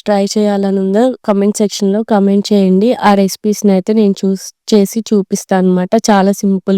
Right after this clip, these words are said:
వేలో. So ఇలాంటి సింపుల్ రెసిపీస్ ని అయితే తెలుసు కదా మన ఛానల్ అయితే మర్చిపోకుండా సబ్స్క్రైబ్ చేసుకోండి. ఈ విధంగా అయితే టూ సైడ్స్ కాల్చుకొని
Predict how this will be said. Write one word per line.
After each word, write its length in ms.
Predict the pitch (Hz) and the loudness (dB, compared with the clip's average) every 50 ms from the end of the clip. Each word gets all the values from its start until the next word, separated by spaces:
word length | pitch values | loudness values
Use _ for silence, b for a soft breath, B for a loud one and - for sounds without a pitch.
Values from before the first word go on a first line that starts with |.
| 185 185 | 0 0
వేలో. 260 | 180 180 185 202 247 269 B B B B B B - - | 0 0 0 0 -2 -2 B B B B B B -10 -2
So 80 | 254 254 247 233 233 | 2 4 4 4 4
ఇలాంటి 340 | 240 233 226 226 226 214 233 220 - | 4 2 2 2 2 0 -2 -2 0
సింపుల్ 360 | 233 208 214 202 - 233 233 208 214 | 0 0 0 2 0 0 0 2 0
రెసిపీస్ 400 | 202 196 - - - 208 196 - 214 | 0 -2 -4 -4 -4 -4 -2 -2 -2
ని 40 | 202 190 | -2 -2
అయితే 180 | 180 - 220 214 - | -2 -2 -4 -2 -2
తెలుసు 200 | 196 196 190 - - 202 | -2 -4 -4 -4 -6 -4
కదా 140 | 190 202 220 220 214 | -2 -2 0 0 0
మన 120 | 196 190 190 - | 0 -2 -2 -2
ఛానల్ 300 | 196 190 185 185 185 190 190 180 | -2 -2 -2 -2 -2 -2 -4 -4
అయితే 180 | 170 - 208 208 214 | -4 -4 -2 0 0
మర్చిపోకుండా 640 | 202 180 170 - - - 196 185 - 202 196 202 214 220 - | 0 -2 -4 -8 -8 -8 -8 -6 -4 -2 -2 -2 -2 0 0
సబ్స్క్రైబ్ 460 | 220 185 - - - - 202 202 - - - | -2 -2 -2 -6 -6 -6 -4 -4 -4 -4 -4
చేసుకోండి. 600 | 185 185 - - - - 185 180 180 185 185 202 254 294 B B B B B B B - 254 | -4 -4 -4 -6 -8 -6 -6 -4 -2 -2 -2 -2 -4 -4 B B B B B B B -2 2
ఈ 40 | 254 247 | 4 4
విధంగా 340 | 240 226 226 220 226 220 208 196 | 6 6 6 6 6 4 4 4
అయితే 200 | 196 190 - 247 254 226 - | 2 2 2 0 0 2 2
టూ 80 | 226 220 208 - | 0 0 2 2
సైడ్స్ 260 | 220 208 208 - - - - | 0 0 0 -2 -6 -4 -2
కాల్చుకొని 600 | 202 190 185 190 - - - 196 190 196 226 | -2 0 -2 -4 -6 -6 -4 -2 0 2 2